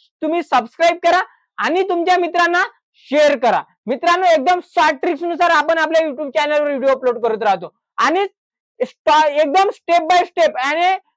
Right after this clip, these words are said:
महाराष्ट्रातील थंड हवेचे ठिकाण घेतलं आपण आता आणि त्याच्या, अ, अगोदरच्या व्हिडिओ मध्ये प्राचीस-, प्रादेशिक विभाग असे प्रत्येक व्हिडिओ आपण आपल्या YouTube चॅनलवर घेणार आहोत.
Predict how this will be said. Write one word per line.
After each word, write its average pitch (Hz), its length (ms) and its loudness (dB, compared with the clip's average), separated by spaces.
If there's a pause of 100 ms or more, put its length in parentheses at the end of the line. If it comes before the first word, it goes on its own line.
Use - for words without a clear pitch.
(120)
महाराष्ट्रातील 349 760 0
थंड 330 140 -2
हवेचे 330 360 0
ठिकाण 311 260 -2
घेतलं 302 260 -2
आपण 285 240 0
आता 277 360 -2 (280)
आणि 294 220 -2
त्याच्या, 330 300 0
अ, 269 600 2
अगोदरच्या 349 440 0
व्हिडिओ 330 280 0
मध्ये 320 240 -2
प्राचीस-, 294 640 -6 (600)
प्रादेशिक 311 500 2
विभाग 302 460 2 (400)
असे 294 180 0 (920)
प्रत्येक 285 360 2
व्हिडिओ 370 220 4
आपण 359 280 2
आपल्या 349 240 0
YouTube 330 220 -4
चॅनलवर 320 420 -2
घेणार 247 300 0
आहोत. 170 120 -2